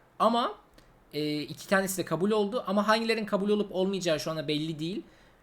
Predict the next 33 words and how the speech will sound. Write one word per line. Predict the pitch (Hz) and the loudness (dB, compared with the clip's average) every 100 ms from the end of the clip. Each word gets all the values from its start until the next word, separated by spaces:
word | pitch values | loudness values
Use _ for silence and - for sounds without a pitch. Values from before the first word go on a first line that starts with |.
| - - | -20 -12
Ve | 147 220 233 | 0 2 4
şu | 202 - | 2 0
anda | 240 247 | -2 0
ben | 220 220 | 0 0
bir | 214 | -4
Python'un | 220 190 190 220 | 0 0 0 -4
fiyatına | 202 196 190 214 | -2 -2 0 2
bakmak | 196 156 139 | 2 0 -4
istiyorum. | 127 180 160 | -6 -6 -2
Ben | 143 240 | 2 2
şahsen | 247 240 233 190 | 2 0 2 2
bu | 196 | 4
A | 196 | 6
R'nin | 196 214 | 4 2
alınabilir | - 160 165 165 170 170 | 0 2 2 2 4 4
olduğunu | 156 135 120 120 | 4 0 -2 -6
düşünüyorum. | 107 117 107 - - | -6 -8 -10 -14 -10
Hani | 135 135 127 - - - - | -6 -6 -8 -12 -20 -20 -14
çok | - 226 226 | 2 2 4
fazla | - 214 220 | 4 4 4
şey | - 202 | 2 4
alınabilir | 165 151 139 135 123 | 4 2 0 0 0
diyorum | 127 120 | 0 2
ve | 151 | 2
video | 156 165 175 | 2 -2 -6
bir | |
tık | - - | -8 -6
uzun | 160 151 | -4 0
olacak | 202 185 160 139 | 0 2 0 -2
fark | - 127 127 | 0 -2 -2
ettiğiniz | 131 135 131 | -4 -6 -4
üzere. | 165 233 | -2 0
Fakat, | - 165 226 220 | 0 2 0 -2